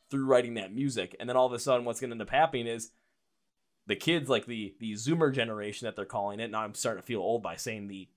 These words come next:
Zoomer generation. No, that's all the kids that are teenagers right now. That's the best way to put it. Like, they're gonna start getting into it, and all of a sudden, what's gonna end up happening? They're gonna get inspired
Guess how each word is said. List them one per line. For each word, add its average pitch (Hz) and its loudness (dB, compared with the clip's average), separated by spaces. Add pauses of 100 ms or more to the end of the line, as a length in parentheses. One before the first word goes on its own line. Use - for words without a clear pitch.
Zoomer 113 -2
generation. 98 -8 (340)
No, 151 6
that's 127 0
all 139 6
the 127 2
kids 123 -2
that 120 0
are 107 -2
teenagers 92 -10
right 87 -10
now. 101 -6 (100)
That's 98 -8
the 98 -8
best 95 -8
way 98 -6
to 87 -6
put 110 -6
it. 104 -10 (300)
Like, 127 0
they're 170 4
gonna 220 6
start 175 2
getting 143 0
into 170 0
it, 139 6
and 131 4
all 139 8
of 143 2
a 147 -4
sudden, 147 0
what's 139 0
gonna 151 -2
end 139 -4
up 139 2
happening? 147 2
They're 127 2
gonna 180 4
get 165 0
inspired 131 2